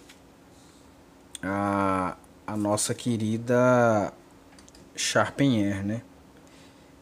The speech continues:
É, Sharpener, pra quem não sabe, é uma ferramenta, é,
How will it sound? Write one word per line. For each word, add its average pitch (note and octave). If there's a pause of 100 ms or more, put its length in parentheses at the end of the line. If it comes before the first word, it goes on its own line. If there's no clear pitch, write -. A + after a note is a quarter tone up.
(120)
É, G2+
Sharpener, B2
pra C3+
quem A#2
não A2+
sabe, A#2+
é A2+
uma G#2+
ferramenta, A2 (960)
é, G2+